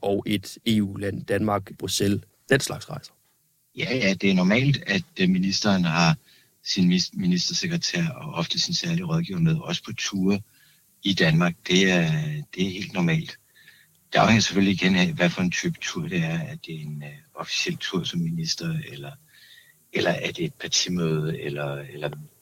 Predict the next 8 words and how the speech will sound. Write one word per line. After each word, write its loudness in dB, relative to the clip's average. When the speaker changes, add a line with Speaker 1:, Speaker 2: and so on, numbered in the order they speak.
Speaker 2:
hvad 6
det 0
nu 2
er. 2
Men -2
ministeren 6
har 2
ofte 2